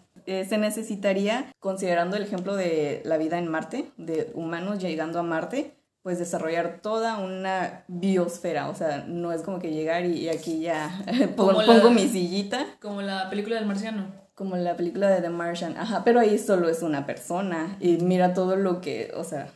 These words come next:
Speaker 2: Todo lo que necesitó nada más para mantenerse él solo.
Speaker 1: Él solo,
Speaker 2: Ahora
Speaker 1: ajá.
Speaker 2: imagínate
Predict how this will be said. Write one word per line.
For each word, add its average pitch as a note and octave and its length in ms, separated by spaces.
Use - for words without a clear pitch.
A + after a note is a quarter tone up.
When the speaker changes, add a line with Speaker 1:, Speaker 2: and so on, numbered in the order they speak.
Speaker 2:
Todo A#3+ 220
lo C#4+ 160
que C4+ 80
necesitó A#3+ 380
nada B3+ 240
más G#3 160
para A#3+ 180
mantenerse G3 720
él G3+ 180
solo. F3+ 380
Speaker 1:
Él - 60
solo, E3 340
Speaker 2:
Ahora F3 160
Speaker 1:
ajá. F3 100
Speaker 2:
imagínate F3 580